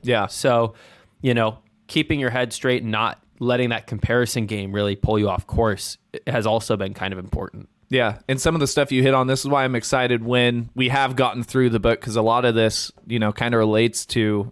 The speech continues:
Speaker 1: like you had mentioned in the beginning, the four-hour work week. Um, I'm excited to kinda get to that episode because a lot of, you know, the things you just talked about are things and, you know, lessons and good tidbits from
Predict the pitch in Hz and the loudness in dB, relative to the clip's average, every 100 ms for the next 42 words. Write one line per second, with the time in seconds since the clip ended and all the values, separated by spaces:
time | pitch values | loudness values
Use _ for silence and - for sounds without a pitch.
0 | - 110 107 110 107 110 113 110 104 98 | -2 -2 2 2 2 0 -2 -2 -2 -2
1 | 107 110 104 - 110 107 107 101 104 113 | -2 0 -2 0 2 4 2 2 0 0
2 | 110 101 - - - - - - 107 107 | -2 -4 -6 -18 -20 -20 -14 -4 0 2
3 | 101 95 90 92 - _ _ _ _ 123 | 2 0 -4 -10 -18 _ _ _ _ -2
4 | 123 - 127 127 120 120 120 107 113 117 | 0 0 0 0 0 -2 -2 0 -2 -2
5 | 110 113 110 107 110 104 101 - 107 101 | 0 0 0 -2 0 0 -2 -2 0 0
6 | - 104 104 110 117 117 113 104 - - | -2 0 2 2 4 4 4 2 -8 -18
7 | - 113 110 104 - 110 107 117 110 - | -2 2 2 2 0 0 0 0 0 0
8 | 113 110 113 104 98 - - - _ - | 0 -2 -2 -2 0 -4 -12 -20 _ -2
9 | 107 101 101 95 95 _ _ - - 139 | 2 2 2 0 -4 _ _ -14 -2 0
10 | 131 131 117 - 113 110 107 104 101 101 | 2 -2 -4 -4 -2 0 0 -2 -4 -8
11 | - - _ 107 113 101 98 - 107 120 | -12 -20 _ -6 -2 -2 -4 -8 -4 -2
12 | 117 123 113 107 104 110 110 107 98 _ | 0 -2 -2 -4 -2 2 2 2 -4 _
13 | _ - 123 113 110 104 - 110 107 107 | _ -4 -2 0 0 -2 -4 0 0 0
14 | 101 | -4